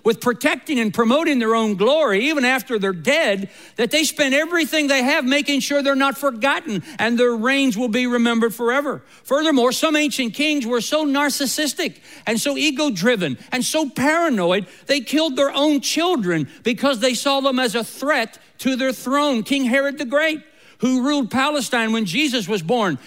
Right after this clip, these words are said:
killed one of his wives and three of his sons because he believed they were plotting to overthrow him. And even if they didn't harm their offspring, many aging monarchs never did much to help them.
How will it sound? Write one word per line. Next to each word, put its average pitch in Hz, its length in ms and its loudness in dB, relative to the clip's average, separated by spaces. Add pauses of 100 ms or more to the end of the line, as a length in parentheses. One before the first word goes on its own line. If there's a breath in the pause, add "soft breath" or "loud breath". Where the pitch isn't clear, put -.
(180 loud breath)
killed 269 460 0
one 285 240 2
of 254 100 2
his 214 160 0
wives 240 480 0
and 233 220 -4
three 320 300 -2
of 320 80 -4
his 294 120 -2
sons 247 600 -2 (240 loud breath)
because 240 320 0
he 294 100 2
believed 277 340 0
they 285 80 2
were 277 160 -2
plotting 277 600 -2
to 269 80 0
overthrow 262 720 0
him. 214 260 0 (340 loud breath)
And 262 180 -2
even 311 540 0
if - 260 -4
they 277 160 0
didn't 269 360 -2
harm 262 560 0
their 208 200 2
offspring, 175 680 -2 (180 loud breath)
many 277 420 2
aging 233 500 -2
monarchs 202 760 -2 (260 soft breath)
never 220 360 -2
did 196 240 0
much 180 440 -4 (540)
to 165 120 -6
help 143 280 -4
them. - 200 -18